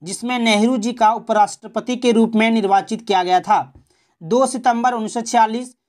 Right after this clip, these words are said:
सोलह जून उन्नीस सौ सैंतालीस, सोलह मई उन्नीस सौ छियालीस या पच्चीस सितंबर उन्नीस सौ छियालीस को।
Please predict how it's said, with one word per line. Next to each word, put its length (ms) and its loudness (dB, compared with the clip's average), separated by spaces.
सोलह 380 -2
जून 200 -4
उन्नीस 240 -6
सौ 80 2
सैंतालीस, 720 -2
सोलह 360 0
मई 260 -2
उन्नीस 220 -6
सौ 60 -2
छियालीस 560 0
या 180 4
पच्चीस 540 -4
सितंबर 500 -2
उन्नीस 200 -12
सौ 80 -6
छियालीस 440 -2
को। 180 -16